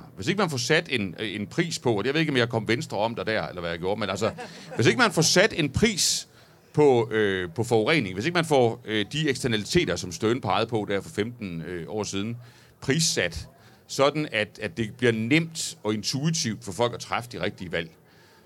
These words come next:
så tror jeg godt, man kan glemme at komme i mål. Øhm, og det er jo i hvert fald nu kan man sige, et, et er jo den globale diskussion, den er, den er kolossal, den får vi nok ikke dækket her på din halve time. Men vores klimamål er jo nationale,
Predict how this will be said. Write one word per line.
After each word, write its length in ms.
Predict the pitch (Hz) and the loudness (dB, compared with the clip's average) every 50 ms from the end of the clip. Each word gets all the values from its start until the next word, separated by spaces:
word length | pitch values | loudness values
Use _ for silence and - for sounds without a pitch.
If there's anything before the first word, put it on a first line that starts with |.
| - - | -20 -14
så 100 | - - | -8 -2
tror 120 | 123 131 | 0 2
jeg 60 | 123 | 2
godt, 100 | 120 120 | 2 2
man 80 | 127 113 | 2 2
kan 80 | 110 | 0
glemme 200 | 120 101 101 113 | 0 0 0 0
at 60 | 123 117 | 0 0
komme 160 | 107 92 92 | -2 -2 0
i 40 | 98 | 0
mål. 180 | 107 95 82 80 - - - _ - | 0 -2 -2 -6 -12 -18 -20 _ -8
Øhm, 540 | 98 95 92 90 87 85 82 80 80 80 80 | -4 -2 -2 0 0 -2 -2 -4 -6 -8 -8
og 140 | - 98 - | -8 -4 0
det 60 | 147 | 2
er 60 | 165 175 | 4 6
jo 100 | 156 143 | 6 6
i 40 | |
hvert 180 | 127 165 190 185 | 6 4 4 4
fald 220 | 185 165 151 147 - - - - - - - - | 4 4 2 2 0 -10 -20 -20 -20 -18 -10 -6
nu 60 | 151 | -2
kan 60 | 165 | 0
man 80 | 170 160 | 2 2
sige, 240 | - 139 147 147 127 - - | 2 2 0 0 -2 -6 -8
et, 200 | - 147 180 - - | -4 -4 -4 -2 0
et 140 | 156 170 | 0 2
er 40 | 196 | 4
jo 80 | 160 131 | 4 2
den 100 | 104 90 | 0 -2
globale 380 | - 95 82 135 170 175 123 | -6 -2 2 2 4 4 2
diskussion, 440 | 87 95 90 - 104 - 127 113 92 | -2 -6 -10 -8 -4 -4 -2 0 0
den 120 | 117 127 131 | 0 0 2
er, 140 | 110 92 | 0 0
den 160 | 82 117 120 120 | 0 0 0 2
er 200 | 104 87 80 78 | 2 0 -2 -4
kolossal, 560 | - - 90 82 80 80 - 131 131 101 87 | -4 -4 -2 -2 -2 0 2 2 2 2 0
den 120 | 92 82 | -2 -2
får 100 | 92 107 | -2 -2
vi 80 | 90 90 | -2 0
nok 140 | 87 98 113 | 0 0 0
ikke 140 | 123 123 - | 0 0 0
dækket 220 | 113 120 123 123 104 | 2 2 4 4 4
her 140 | 107 104 | 4 2
på 100 | 85 92 | 2 0
din 200 | 87 120 113 95 | -4 -4 -2 0
halve 180 | 82 85 101 117 | 0 0 0 0
time. 380 | 120 - 110 104 107 117 120 120 - - - 175 170 - - | -2 -4 -2 -2 -2 -2 -4 -6 -8 -12 -14 -14 -14 -6 -4
Men 120 | 110 107 104 | -2 2 4
vores 260 | 120 143 190 214 - | 6 6 6 6 4
klimamål 500 | - 160 160 175 185 170 151 135 120 104 | 4 4 4 4 6 6 6 6 6 6
er 40 | 101 | 2
jo 80 | 92 | 0
nationale, 540 | 87 90 113 160 170 165 165 123 104 80 | 0 0 0 0 0 -2 -2 -4 -4 -4